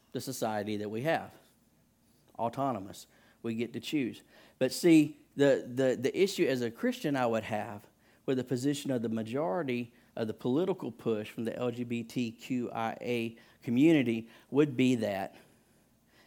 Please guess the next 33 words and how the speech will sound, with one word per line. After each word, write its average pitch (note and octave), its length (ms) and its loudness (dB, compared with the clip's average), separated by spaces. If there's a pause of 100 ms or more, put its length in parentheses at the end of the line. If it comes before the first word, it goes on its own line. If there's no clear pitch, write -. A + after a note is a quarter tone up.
(720)
you F#3 160 4
expect - 380 4
me D3+ 140 4
to B2+ 80 0
respect E3 480 -2
the C3+ 80 -6
fact B2 360 -2
that F#2 60 -6
you B2+ 140 2
can D3 160 0
be B2+ 160 2
autonomous B2 880 -4 (380)
in A2+ 120 -4
your C3 180 2
choices, D#3 760 0 (960)
but B2 260 2
you D3 80 2
take D3 260 2
a B2 80 0
heteronomous B2+ 680 2
approach - 680 0 (640)
in B2 80 -6
how C3 100 0
you B2+ 160 2
try C3 260 2
to A#2+ 160 -8
push - 640 2 (420)
your D#3+ 160 0
point C#3+ 300 -2
of A2 80 -6
view G#2 360 -8 (440)
onto B2 260 -4
me. C#3 300 -4